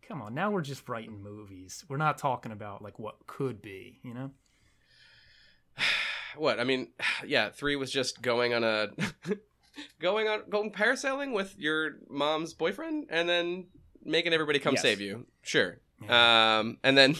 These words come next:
Speaker 2: <laughs> letting your mom's boyfriend turn to bones. <laughs> That was my favorite thing
Speaker 1: Mm-hmm.
Speaker 2: about that movie. Is
Speaker 3: That
Speaker 2: he just turn, he turns into bones so quickly. <laughs>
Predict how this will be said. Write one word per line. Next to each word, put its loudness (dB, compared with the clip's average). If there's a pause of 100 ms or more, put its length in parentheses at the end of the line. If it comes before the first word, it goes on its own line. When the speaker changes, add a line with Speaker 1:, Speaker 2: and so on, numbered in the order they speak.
Speaker 2:
<laughs> -6
letting 4
your 4
mom's 0
boyfriend 0
turn -2
to -6
bones. -10 (200)
<laughs> 0 (160)
That -12
was -14
my -6
favorite -2
thing 0
Speaker 1:
Mm-hmm. -2
Speaker 2:
about -6
that -2
movie. -2
Is 0
Speaker 3:
That 4
Speaker 2:
he -2
just -6
turn, 4
he -4
turns 0
into -4
bones -2
so -4
quickly. 0
<laughs> 2